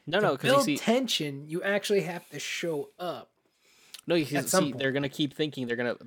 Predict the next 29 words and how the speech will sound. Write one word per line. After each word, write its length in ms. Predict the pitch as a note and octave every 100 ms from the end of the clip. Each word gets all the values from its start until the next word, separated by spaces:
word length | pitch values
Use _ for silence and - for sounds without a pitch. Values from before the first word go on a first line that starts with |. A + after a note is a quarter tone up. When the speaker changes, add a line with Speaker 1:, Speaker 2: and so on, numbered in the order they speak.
| -
Speaker 1:
we're 140 | C3+
gonna 120 | C#3+ C3+
lull 180 | C3+
them 100 | C3+
with 80 | A#2+
a 40 | A2
false 300 | - C3 -
sense 220 | B2 A#2+
of 40 |
security 420 | A2+ - C3 A2+ G2+
where 120 | G2
it's 120 | G#2
like 160 | G2+ -
they're 120 | A2+
never 580 | G#2+ G2+ G#2 A#2 A2+ -
ever 260 | A2 G#2+
gonna 260 | G#2 G#2+ G2
respond 480 | G#2 - A2 G#2 G#2
to 40 |
my 140 | G#2 F2+
comments, 560 | F#2+ G2+ F#2+ - - - - -
and 120 | C3
then 80 | A#2+
boom, 240 | A#2 C3 G2
one 140 | A#2+
day 100 | A2
just 200 | G#2 - - _
responses 540 | B2 - A2 F#2 - B1+
everywhere, 360 | A1+ G#1+ G1+